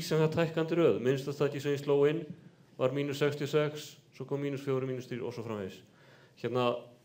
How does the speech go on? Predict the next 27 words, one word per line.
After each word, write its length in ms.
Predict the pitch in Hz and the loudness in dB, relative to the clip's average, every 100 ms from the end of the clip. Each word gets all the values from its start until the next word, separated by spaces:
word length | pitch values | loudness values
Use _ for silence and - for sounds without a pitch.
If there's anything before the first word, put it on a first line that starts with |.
| _ | _
þannig 180 | 123 131 | 2 4
að 40 | 156 | 4
þetta 140 | 156 | 6
er 40 | |
það 140 | 156 156 | 6 8
forrit 220 | 160 165 | 6 6
sem 100 | 160 | 4
við 60 | 160 | 4
erum 100 | 160 | 2
að 100 | 160 | 4
gera. 180 | 160 165 196 - - - | 6 6 2 -6 -18 -8
Þetta 220 | - 135 | 0 4
virkar 300 | 170 - 156 | 4 6 6
nákvæmlega 580 | 160 185 190 170 165 180 | 8 8 6 4 4 2
eins 180 | 180 175 | 0 4
og 340 | 160 - - - | 6 6 0 0
þegar, 360 | 151 151 151 151 - - - | 4 4 4 -2 -10 -20 -4
þegar 160 | 139 143 | 2 4
við 80 | 151 | 6
notum 260 | 156 147 143 | 4 2 4
fylki, 440 | 170 - - 127 180 - - _ - | 0 0 0 0 0 -6 -18 _ -4
nema 200 | 123 131 | -2 4
þá 120 | 147 147 | 6 6
var 60 | 143 | 6
bara 120 | 147 | 2
einhver 200 | 147 131 | 0 2
hámarksstærð. 880 | 147 175 170 151 - 165 139 127 | 4 4 4 2 4 6 8 6